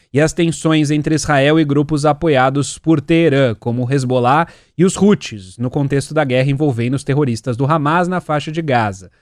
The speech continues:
Ele disse o seguinte: "Nós somos uma potência de mísseis no mundo. Se eles quiserem ameaçar a República Islâmica do Irã, nós iremos reagir. E essa reação irá definitivamente ser proporcional, dura e decisiva."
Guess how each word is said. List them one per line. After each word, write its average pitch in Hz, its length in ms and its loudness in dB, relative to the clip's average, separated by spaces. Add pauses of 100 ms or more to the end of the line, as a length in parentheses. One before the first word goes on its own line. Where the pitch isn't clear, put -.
(320)
Ele 139 180 2
disse 165 260 0
o - 20 -8
seguinte: 117 560 -6
"Nós 156 220 -2
somos 180 260 -2
uma 185 160 0
potência 202 680 -2
de 170 120 0
mísseis 170 420 0
no 160 120 0
mundo. 117 460 -2 (300)
Se - 140 0
eles 202 180 2
quiserem 147 420 0
ameaçar 135 460 0
a 127 40 0
República 127 460 -2
Islâmica 127 480 0
do 143 140 2
Irã, 156 400 2
nós 170 320 -4
iremos 175 340 0
reagir. 143 540 0 (340)
E 127 80 0
essa 165 220 2
reação 165 500 2
irá 160 340 2
definitivamente 151 1120 -2
ser 160 180 -2
proporcional, 165 1040 -2
dura 151 500 2
e 139 80 -6
decisiva." 127 640 -6